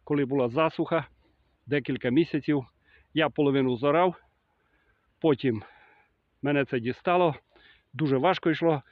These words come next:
Хоча в минулому році я відео оставляв, прекрасно орав. Я все порізав, плуг, і все-таки дещо змінив. Тут підняв трохи вище, бо набивалося.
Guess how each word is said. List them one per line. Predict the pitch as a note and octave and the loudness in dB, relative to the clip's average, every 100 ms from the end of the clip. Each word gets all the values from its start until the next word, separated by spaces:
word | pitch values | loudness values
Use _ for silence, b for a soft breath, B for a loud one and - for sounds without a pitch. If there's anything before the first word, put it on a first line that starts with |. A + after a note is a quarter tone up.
| b b | b b
Хоча | F3 F3+ | 0 4
в | G3+ | 6
минулому | F#3+ G3 G3 G3 | 8 8 8 8
році | G3 G3 - | 6 6 6
я | F3+ E3+ D#3 | 4 4 2
відео | - F#3 F#3 F3 | -4 2 4 6
оставляв, | F3 - F#3 F3+ F#3+ E3+ | 4 4 4 6 6 4
прекрасно | F3 E3 F3 D#3+ - D#3+ | 0 0 2 0 2 2
орав. | D#3 D#3 B2+ b b b b b b b - | 4 4 2 b b b b b b b -6
Я | C#3+ F#3 D3 B2 B | 2 4 4 0 B
все | B - C#3 | B 0 0
порізав, | D3+ F#3+ G#3 F3 D3 B B B - | 2 2 4 4 2 B B B 0
плуг, | F#3 E3+ - b b b b - | 4 4 2 b b b b -8
і | B3+ | -4
все-таки | G#3 F#3+ D#3+ D3 C3+ | 0 0 0 -2 2
дещо | D3+ C3+ C#3 | 2 2 -2
змінив. | A2+ C3 G#3 G3+ D3+ - b b b b _ | -2 2 4 4 0 -12 b b b b _
Тут | F#3+ E3 - B - | 4 4 0 B -2
підняв | D3 B2+ F#3 G3+ | 0 4 6 4
трохи | - D3+ D3+ | 2 0 2
вище, | F#3+ G3+ F3 | 2 2 2
бо | D3+ | 2
набивалося. | D#3 C#3+ D#3 D3+ C#3 B2+ C3+ | 2 4 4 6 4 2 -2